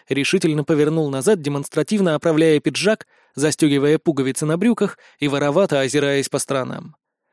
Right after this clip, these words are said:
Эмма сказала, что данные с тех камер снимаются, как и в библиотеке, по запросу. То есть, с точки зрения руководства, ничего интересного в этих подвалах нет.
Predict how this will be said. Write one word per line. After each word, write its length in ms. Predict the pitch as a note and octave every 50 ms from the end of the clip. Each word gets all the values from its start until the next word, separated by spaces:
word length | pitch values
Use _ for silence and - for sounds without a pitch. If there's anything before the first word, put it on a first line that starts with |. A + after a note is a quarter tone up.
| _ _ _ _ _
Эмма 280 | - B3+ C#4+ D4 C4+ A3+
сказала, 440 | - - - D#3 C3+ F#3+ G#3+ F#3+ E3+
что 200 | - - E3+ D#3+
данные 360 | D3+ F#3+ F#3 E3 D3+ D3+ D#3
с 80 | - -
тех 220 | - D#3+ - -
камер 300 | - B3+ B3 A3 G#3+ G3+
снимаются, 640 | - - G#3+ G#3+ A3+ B3 A#3+ A3+ G#3 - - G#3 F#3+
как 200 | - F#3+ - -
и 40 | D3
в 60 | C3+
библиотеке, 680 | C#3+ C#3 B2+ C#3+ C#3+ D3+ C#3+ - A#3+ A3 - A3 F#3+ - - - _ _
по 100 | - G3
запросу. 680 | F#3 F#3+ - - F3+ F3 D3+ B2+ - - - - F3+ _ _ _ _ _ _ _ _ _ -
То 60 | C#3+
есть, 200 | C#3+ C3+ - -
с 120 | - -
точки 300 | - E3 D#3 - - E3
зрения 380 | C#3 D3 D3+ D3+ D3 D3 C#3+ C#3+
руководства, 720 | C#3+ C3+ - D#3+ D#3 F#3 G3+ F#3+ - - - - - - _ _ _ -
ничего 400 | F3 F3+ F3+ - F#3+ F3+ F#3 F#3
интересного 580 | F3+ F3 E3 F#3 F3+ F#3+ F3+ - F3+ E3 D#3
в 60 | D3+ D#3+
этих 240 | E3 - E3+ -
подвалах 500 | - E3 C#3+ C#3+ C#3+ D3+ D3+ D3 - -
нет. 300 | - C3+ B2 G#2+ - _